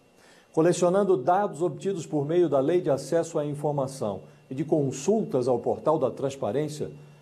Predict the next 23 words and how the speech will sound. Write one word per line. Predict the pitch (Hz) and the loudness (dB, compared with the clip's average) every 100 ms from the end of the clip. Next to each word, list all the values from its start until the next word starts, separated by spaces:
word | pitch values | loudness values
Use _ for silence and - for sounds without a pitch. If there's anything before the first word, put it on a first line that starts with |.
| - | -12
a | - 185 | -2 0
Folha | 170 135 127 | 2 2 2
de | |
São | - 160 | 0 -4
Paulo | 156 170 175 | 0 0 0
esmiuçou | 165 165 175 147 - 170 170 | -2 -2 0 -2 0 2 2
as | 147 | 0
despesas | 139 131 151 151 147 | -6 -6 -4 -2 -2
de | 127 | -2
Bolsonaro. | 139 139 139 139 120 92 87 - _ _ _ _ _ | -2 -2 -2 -4 -4 -4 -6 -20 _ _ _ _ _
Como | - 190 | -2 2
a | 190 | 2
fuga | 156 - 233 208 143 | 0 -4 0 2 2
ocorreu | 139 147 160 127 123 117 | 2 0 -2 0 -2 -2
na | 117 | -4
antevéspera | 165 185 143 110 180 208 - 131 | -2 -2 -4 2 2 2 -2 0
da | 123 | -2
posse | - 156 156 | 0 0 0
de | 107 | -6
Lula, | 110 139 175 110 - - _ _ _ | -2 2 2 0 -6 -18 _ _ _
parte | 151 175 160 135 | 2 2 0 -4
da | |
despesa | 135 127 - 143 151 170 | -4 -4 -6 -4 -2 -6